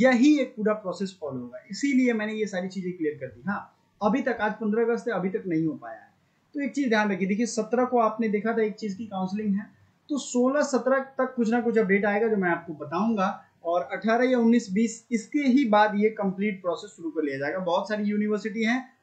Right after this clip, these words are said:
जो बीस पच्चीस के बाद counseling कर रही हैं। ऐसी कोई नई बात नहीं है, आप ये मत सोचिए कि सिर्फ आप ही के साथ हो रहा है। हाँ, आपने बहुत सारे university को अप्लाई किया होगा, किसी का date किसी के साथ match नहीं करना चाहिए,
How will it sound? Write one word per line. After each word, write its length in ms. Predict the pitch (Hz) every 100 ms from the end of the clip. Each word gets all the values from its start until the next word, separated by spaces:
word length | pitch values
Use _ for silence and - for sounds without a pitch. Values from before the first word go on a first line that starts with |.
| -
जो 60 |
बीस 200 | 208 240
पच्चीस 280 | - 226 220
के 100 | 254
बाद 280 | 185 185 202
counseling 380 | 196 180 196 196
कर 140 | 165 143
रही 200 | 139 127
हैं। 80 | 120
ऐसी 220 | 139 196
कोई 120 | 214
नई 240 | 180 185 196
बात 180 | 185 185
नहीं 140 | 214
है, 80 | 220
आप 220 | 185 185 180
ये 80 |
मत 120 | 220 226
सोचिए 360 | 233 190 254 254 _ _
कि 80 | 226
सिर्फ 220 | 262 220
आप 120 | 226 208
ही 80 | 202
के 60 |
साथ 240 | 190 165 151
हो 80 |
रहा 140 | 123 -
है। 60 | - _ 175
हाँ, 80 | 220
आपने 200 | 226 226
बहुत 240 | 196 214
सारे 200 | 214 214
university 440 | 208 208 202 208
को 80 | 220
अप्लाई 300 | 214 214 226
किया 160 | 214 226
होगा, 160 | 202 202 202
किसी 200 | 190 240
का 120 | 226
date 360 | 180 170 220 -
किसी 160 | 208 220
के 80 |
साथ 240 | 220 208 185
match 260 | 190 196
नहीं 100 | 220
करना 240 | 226 226 208
चाहिए, 300 | 202 190